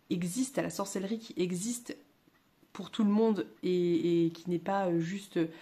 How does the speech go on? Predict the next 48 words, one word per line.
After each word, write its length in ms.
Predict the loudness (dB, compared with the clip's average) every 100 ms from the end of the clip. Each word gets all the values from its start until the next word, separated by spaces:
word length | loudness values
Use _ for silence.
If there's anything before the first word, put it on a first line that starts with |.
| -20 -14 -4
une 100 | -2
espèce 400 | -2 0 -2 0
de, 160 | -2 0
de 160 | 0
mythe, 400 | 2 2 0 -6 -6
hein. 160 | -6 -8 -20 -12 -2
Euh, 240 | 2 2 2
et 120 | -2
puis 160 | -2 -2
il 40 |
y 40 | 0
a 40 |
aussi 240 | 0 -4 -8
ce 160 | -4
côté, 380 | -2 -4 -2 0
euh, 100 | 2
réécriture 800 | 2 -2 -2 -8 -8 -6 -2 -2
de 120 | -2
contes, 460 | -4 0 0 0 0
euh, 100 | 0
classiques 720 | 0 -2 -2 -4 -4 -2 0
avec 180 | 0 0
Charlotte 340 | 0 0 0
Perrault 300 | -2 -2 -2
et 60 | -2
compagnie. 400 | -2 -2 -2 -4 -8 -18 -6
Donc 160 | -4 -4 -8
c'est 300 | -10 -4 2
un, 180 | 2 2
un 120 | 0
monde 520 | 0 0 0 -2 -4 0
très 160 | 2
subtilement 720 | 2 -4 -8 -2 0 2 2
différent 340 | 0 -2 -2 0
du 120 | 0
nôtre, 240 | -2 -2 -12 -20 -20 _ _ -6
mais 320 | -2 2 4
le 100 | 4
nôtre 340 | 2 0 -2 0
dans 80 |
les 120 | 0 2
grandes 200 | 2 2
lignes, 120 | 0
notamment 300 | 0 -4 -4
par 120 | -6
rapport 260 | -6 -4 -4
au 40 |
patriarcat, 640 | -6 -6 -4 -4 -2 -4